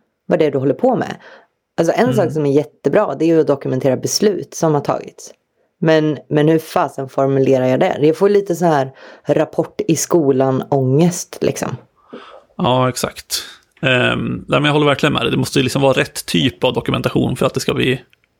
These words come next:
Speaker 2: värt det. Alltså till exempel som du säger, att man skriver dokumentation som förklarar beslut eller varför någonting har gjorts,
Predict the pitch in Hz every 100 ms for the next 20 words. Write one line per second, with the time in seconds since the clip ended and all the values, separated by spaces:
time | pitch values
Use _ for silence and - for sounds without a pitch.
0 | - 156 156 - 139 135 - 135 123 135
1 | 127 123 127 120 - 127 117 127 127 131
2 | 151 127 123 139 127 - 131 - 123 147
3 | 127 127 165 160 151 - 131 120 123 -
4 | - - - - - 139 143 135 - 131
5 | 127 131 131 127 127 127 131 - - -